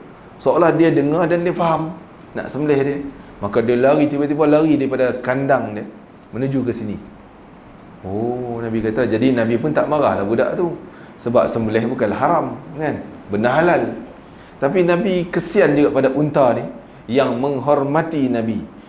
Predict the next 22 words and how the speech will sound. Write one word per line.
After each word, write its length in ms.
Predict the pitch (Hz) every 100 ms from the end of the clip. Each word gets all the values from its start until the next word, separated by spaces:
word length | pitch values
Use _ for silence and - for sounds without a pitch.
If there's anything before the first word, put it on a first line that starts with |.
| -
menyanjung 720 | 110 131 156 170 175 180 143
Nabi 180 | 139 143
sallallahu 220 | 123 110
alaihi 100 | 107
wasallam, 160 | 113 107
mengenali 600 | 131 156 165 202 202 165
Nabi. 280 | 143 139 127 104 - - -
Nabi 180 | 101 104 110
nak 100 | 76
selamatkan 480 | 101 98 92 73 87
dia. 140 | 78 73 - - - - -
Tuan-tuan, 580 | - 104 107 98 87 82 - - - - - -
tuan-tuan 320 | 104 107 120 110
yang 140 | 107
menyanjung 400 | 107 120 127 113
Nabi, 300 | 101 98 92 78 - - - -
yang 220 | 107 107
mencintai 580 | 107 123 123 120 123 110
Nabi 320 | 113 110 104
sallallahu 320 | 101 92 69
alaihi 60 | 85
wasallam, 280 | 85 82